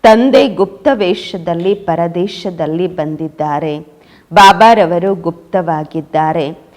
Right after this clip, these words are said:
ಮನುಷ್ಯರು ತಮ್ಮ ದೇಹವನ್ನು ತಿಳಿದುಕೊಂಡಿದ್ದಾರೆ, ಆತ್ಮನನ್ನು ತಿಳಿದುಕೊಂಡಿಲ್ಲ.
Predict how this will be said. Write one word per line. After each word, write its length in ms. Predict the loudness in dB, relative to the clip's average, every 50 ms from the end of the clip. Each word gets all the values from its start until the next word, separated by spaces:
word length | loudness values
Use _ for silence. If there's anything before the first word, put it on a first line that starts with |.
| _ _ -2 2
ಮನುಷ್ಯರು 680 | 4 4 4 4 2 0 0 -2 0 0 -2 -2 0
ತಮ್ಮ 260 | 0 0 0 0 -2 -2 -2 -2
ದೇಹವನ್ನು 640 | -2 -2 -4 -4 -6 -8 -4 -4 -4 -4 -4 -6
ತಿಳಿದುಕೊಂಡಿದ್ದಾರೆ, 1300 | -6 -4 -4 -4 -4 -4 -4 -4 -6 -6 -6 -6 -6 -6 -6 -8 -8 -6 -4 -4 -4 -2 -2 -2 -4 -4 -6 -12 -20 _ _ _ 2
ಆತ್ಮನನ್ನು 840 | 4 4 2 -2 -8 -6 -4 -4 -2 -2 -4 -4 -4 -4 -6 -6
ತಿಳಿದುಕೊಂಡಿಲ್ಲ. 920 | -6 -4 -4 -4 -4 -4 -6 -8 -8 -8 -8 -8 -6 -6 -4 -4 -2 -2